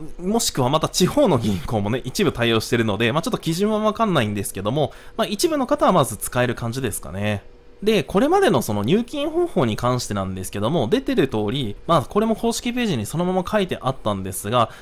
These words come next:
まあ、使いすぎをですね、防ぐために、これまではそのクレジットカード、登録されてるクレジットカードであったりとか、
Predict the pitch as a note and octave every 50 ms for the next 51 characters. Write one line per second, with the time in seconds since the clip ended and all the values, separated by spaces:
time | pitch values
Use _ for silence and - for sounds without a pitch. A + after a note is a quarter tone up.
0 | - - - F3 - - - - - - - - F4 F#4+ F#4 F#4 F#4 - - D4+
1 | C#4+ D4 D4+ D4 D4 C4+ G3+ - - - F#2+ F2 - - F#3 - C#4 C4 F#3 C#3
2 | - A2+ G#2 G2+ G2+ A#2 C#3+ C3 A2+ G2 - - A3 B3+ C4+ A#3+ F#3 A#2 - G#2+
3 | G2+ G2 - - F#3 G3 G3+ - G3+ G3 - G3+ D#3+ A2+ G2 E2+ - - G#3+ A3+
4 | A#3 A#3 - - A#3+ A3 A3+ - A3 A3+ A3 - A3+ A3 G#3 - - G#3+ - -
5 | A3+ A3 F#3 B2+ G#2+ G#2 G#2 - G2 F#2 F#2+ G2 F#2 - - E3 C3+